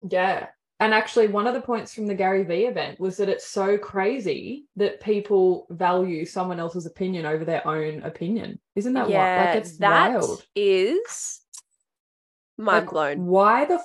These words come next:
Speaker 1: fuck would you value someone else's opinion over your own opinion?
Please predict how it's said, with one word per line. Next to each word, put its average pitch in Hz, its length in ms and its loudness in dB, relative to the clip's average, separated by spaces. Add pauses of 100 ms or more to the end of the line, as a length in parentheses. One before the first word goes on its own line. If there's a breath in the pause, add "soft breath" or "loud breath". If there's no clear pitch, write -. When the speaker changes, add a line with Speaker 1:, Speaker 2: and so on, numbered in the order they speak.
(160)
Speaker 1:
fuck 240 480 0
would 208 180 0
you 208 140 0
value 196 360 0
someone 208 380 -4
else's 190 340 -4
opinion 190 420 -4
over 180 240 -2
your 180 400 -2
own 175 220 -6
opinion? 180 540 -12